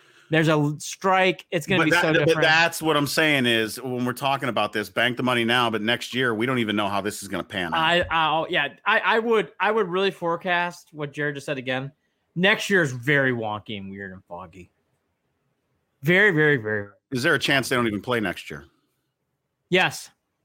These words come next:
Speaker 2: That's
Speaker 1: Absolutely.
Speaker 2: what I thought. I know.
Speaker 1: Absolutely. We could be here on
Speaker 2: Because
Speaker 1: weekly
Speaker 2: we've
Speaker 1: doing
Speaker 2: seen,
Speaker 1: updates.
Speaker 2: we've already seen we've already seen that players in ownership
Speaker 1: Do you not
Speaker 2: will,
Speaker 1: like
Speaker 2: will
Speaker 1: that?
Speaker 2: fucking shoot each other. They'll shoot themselves in the foot every time too.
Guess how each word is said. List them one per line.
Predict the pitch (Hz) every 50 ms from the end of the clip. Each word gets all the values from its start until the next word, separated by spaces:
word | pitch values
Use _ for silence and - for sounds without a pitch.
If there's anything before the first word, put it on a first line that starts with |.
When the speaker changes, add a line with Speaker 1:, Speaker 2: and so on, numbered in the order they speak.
| _ _ _ _ _ _ _ -
Speaker 2:
That's | - 135 175 196
Speaker 1:
Absolutely. | 190 104 98 98 101 147 127
Speaker 2:
what | -
I | 101
thought. | 98 98 _ _ _ _ _ _ _ _ _ _ _ _ _ _ _ _ -
I | 147
know. | 170 196 196 202
Speaker 1:
Absolutely. | 196 151 139 127 107 110 - _ _ _ _ -
We | 180 233
could | 233 294
be | 277 262
here | 240 233 226 214
on | 202 196 180 160
Speaker 2:
Because | 208 214 190 196 196 - -
Speaker 1:
weekly | 202 214 202
Speaker 2:
we've | 147 151
Speaker 1:
doing | - - - 285
Speaker 2:
seen, | - - - 123
Speaker 1:
updates. | 110 135
Speaker 2:
we've | 190 233 233 240
already | 240 247 262 254 262 254
seen | 233 - - 254 269 294 311 294 262 165 117 87 - _ _ _ _ _ _ - 196
we've | 233 254 240
already | 262 254 269 262 262 262
seen | - - - 262 277 285 277 262 233 220
that | 226 220 -
players | - 226 240 247 240 214 220
in | 214 175
ownership | 190 208 220 220 190 - - 190 170 160 160 - _ _ _ _ _ _ _ _ _ _ _ _ _ _ _ - - - -
Speaker 1:
Do | - 180
you | 196
not | 202
Speaker 2:
will, | 190
Speaker 1:
like | 185 170 180
Speaker 2:
will | 196 196 185
Speaker 1:
that? | 151 127
Speaker 2:
fucking | - 226 220 214 185
shoot | 165 - - 226 233 220
each | 220 185 -
other. | 214 208 196 208 196 190
They'll | 160 180 185 180 196 180
shoot | - - 233 220
themselves | 226 208 196 - 214 202 170 180
in | 185
the | 160
foot | - - - 254 233 -
every | 160 165 160 170 165
time | 165 165 165 165 165 165
too. | - 208 254 247 160 - -